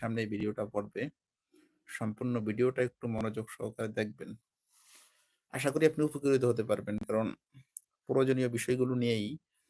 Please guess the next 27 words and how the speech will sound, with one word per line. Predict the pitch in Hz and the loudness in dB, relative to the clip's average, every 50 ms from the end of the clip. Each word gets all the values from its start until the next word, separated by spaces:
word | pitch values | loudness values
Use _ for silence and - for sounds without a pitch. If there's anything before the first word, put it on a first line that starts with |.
| _ _ - | _ _ -16
আমি | - - 113 110 104 | -12 -8 -4 -2 -2
আপনাদের | 107 - - 101 107 98 - | 0 2 2 4 4 2 2
সামনে | 113 107 107 113 110 | 0 0 2 2 2
লাইভে | 104 101 98 - 90 90 | 4 2 2 2 2 0
আসি, | 95 - - - 117 120 123 - - _ _ _ _ _ _ - | 0 -2 -4 -6 -4 -4 -6 -6 -10 _ _ _ _ _ _ -12
যে | - 113 113 117 113 | -8 -2 2 2 2
জিনিসগুলো, | 110 117 117 113 117 120 123 120 117 110 120 147 170 - _ _ _ _ _ _ _ _ _ _ - | 4 2 0 0 0 -2 -2 0 2 2 2 2 0 -2 _ _ _ _ _ _ _ _ _ _ -6
আহ, | - - | -4 -2
মানব | 104 104 107 107 113 113 120 117 | 0 2 4 6 6 4 4 2
জীবনে | 117 113 107 110 107 113 123 | 0 0 2 2 2 2 0
খুবই | 120 - - 117 117 127 120 | 0 -2 -4 -2 2 2 2
প্রয়োজনীয়, | - - - 107 104 95 98 90 85 78 67 60 - 117 _ _ _ _ _ _ _ - | 2 0 0 0 0 0 0 -2 -2 -2 -2 -4 -6 -10 _ _ _ _ _ _ _ -6
একেবারে | 131 - 135 135 135 | -4 -2 0 0 0
সবার | 131 - - 123 135 135 131 123 | 0 2 4 6 6 6 6 4
জীবনে। | 117 107 - 71 71 - - _ _ _ _ _ _ - - _ _ _ _ | 0 -4 -4 -4 -4 -6 -8 _ _ _ _ _ _ -20 -20 _ _ _ _
কারণ | - 110 104 | -4 -2 0
আমাদের | 104 110 110 110 107 123 123 120 107 101 | 2 2 2 4 6 8 8 8 6 4
ব্যক্তিগত | - - 117 117 - - 117 - 117 - 113 | 0 0 -2 -2 -2 -4 -4 -4 -4 -4 -2
জীবনে | 110 113 117 117 123 120 120 | -4 -2 -2 0 0 0 0
কিন্তু | 127 120 120 - 117 | -2 -4 -4 -4 -4
অনেক | 107 101 110 117 - | -2 -2 -2 -4 -6
সমস্যা | - - 113 113 117 - - - 123 120 - - - _ _ _ _ _ _ _ _ _ _ _ _ _ _ _ _ _ _ _ - - _ _ | -8 -8 -6 -6 -6 -6 -6 -4 -4 -4 -4 -6 -10 _ _ _ _ _ _ _ _ _ _ _ _ _ _ _ _ _ _ _ -16 -16 _ _
থেকে | - 139 131 139 | 0 2 4 4
থাকে, | 120 113 98 - - 110 - _ _ _ - - - - - - - _ - 117 | 4 2 2 0 -4 -10 -12 _ _ _ -20 -20 -20 -20 -20 -20 -20 _ -6 -4
যে | 117 113 | -2 -2
সমস্যাগুলো | 117 - - 113 120 127 - - 131 131 135 135 135 143 123 - - 127 | 0 0 0 0 0 0 2 2 2 2 2 0 0 0 0 2 2 2
অন্য | 131 131 131 | 2 2 2